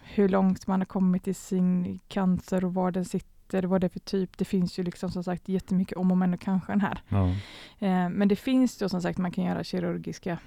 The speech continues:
Speaker 1: ingrepp för att liksom ta bort en del av tumörvävnaden. Ehm, men många gånger så upplever jag att man,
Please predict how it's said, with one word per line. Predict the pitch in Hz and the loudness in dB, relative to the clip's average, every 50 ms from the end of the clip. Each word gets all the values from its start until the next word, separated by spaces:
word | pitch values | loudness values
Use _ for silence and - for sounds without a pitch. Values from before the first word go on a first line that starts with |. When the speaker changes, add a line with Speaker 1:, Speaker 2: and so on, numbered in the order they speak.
| - - | -12 -6
Speaker 1:
ingrepp | - 196 180 175 165 160 - | -2 -2 -2 -2 -2 -6 -8
för | - - | -8 -8
att | 180 165 | -8 -8
liksom | 165 - - 185 | -8 -6 -6 -6
ta | 170 - 180 | -6 -6 -8
bort | 165 165 - - - | -8 -8 -10 -10 -8
en | 185 180 | -6 -4
del | 180 175 170 | -4 -4 -4
av | 165 | -6
tumörvävnaden. | - - - 180 175 175 175 170 170 170 175 175 - - 190 180 165 170 175 175 175 190 208 - - - - - - - _ _ _ _ - - _ _ - - - - | -8 -8 -6 -4 -4 -4 -4 -4 -4 -4 -6 -6 -6 -6 -6 -6 -4 -4 -4 -4 -2 -2 -2 -2 -4 -10 -20 -20 -20 -20 _ _ _ _ -20 -20 _ _ -18 -16 -10 -4
Ehm, | - 202 185 180 180 180 180 175 180 - - - - - - - - - | -2 0 0 2 2 2 2 0 0 -2 -6 -14 -20 -20 -20 -20 -10 -2
men | - 202 | 2 4
många | 202 208 202 190 | 6 6 6 4
gånger | 180 226 240 247 233 214 196 | 4 4 6 6 6 6 4
så | - - - 202 190 185 180 180 - - - - | 2 -2 0 2 2 2 2 0 -2 -4 -8 -10
upplever | - 196 - - 185 180 180 | -10 -10 -6 -4 -2 0 0
jag | 185 180 175 180 | 2 2 2 0
att | 175 - - | -2 -4 -2
man, | 196 180 175 175 175 175 | -2 0 2 2 0 -2